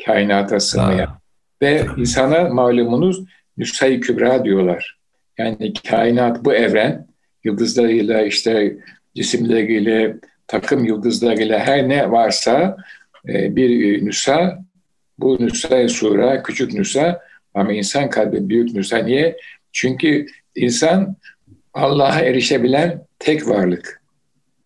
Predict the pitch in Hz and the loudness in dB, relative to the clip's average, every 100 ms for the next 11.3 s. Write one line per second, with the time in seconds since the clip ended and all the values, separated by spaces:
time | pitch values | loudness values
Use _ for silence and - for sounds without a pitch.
0 | _ 123 135 147 131 127 139 165 120 131 | _ 0 2 2 2 2 2 2 2 2
1 | 123 123 120 117 120 117 113 107 123 110 | 2 0 0 0 2 2 2 0 2 0
2 | 95 123 123 113 92 87 - 110 110 110 | 2 2 2 2 -2 -4 -4 -4 -6 -6
3 | - 104 107 107 92 95 - - _ _ | -4 -4 -4 -4 -6 -4 -6 -6 _ _
4 | _ _ _ - 107 127 131 - 139 127 | _ _ _ -2 0 2 0 0 0 0
5 | 120 120 123 131 180 185 - _ _ - | 0 -2 0 2 0 -2 -10 _ _ -4
6 | 170 - - 127 151 - - 107 95 98 | -4 -2 -2 0 0 -4 -4 -2 0 -2
7 | 113 95 - - - 90 - _ _ _ | -4 -4 -4 -4 -4 -8 -8 _ _ _
8 | - - 107 113 151 143 131 123 120 117 | -12 -4 -2 0 0 2 0 0 0 -2
9 | 117 165 143 - 107 95 95 101 117 101 | 0 -2 -4 -4 -4 -2 -2 -2 -2 -4
10 | 95 - 110 - 95 104 165 - 151 160 | -6 -8 -8 -8 -4 -4 -4 -2 -2 -2
11 | 160 175 | -2 -2